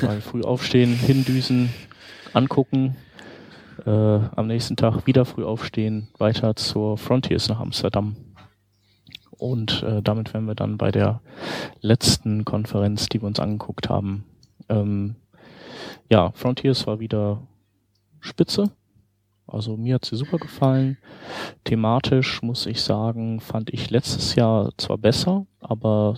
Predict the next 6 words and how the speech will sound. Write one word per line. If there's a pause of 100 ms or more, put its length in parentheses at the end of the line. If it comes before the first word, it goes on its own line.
(200)
das
Gesamtpaket
aus (600)
Organisation,
Örtlichkeit,
äh,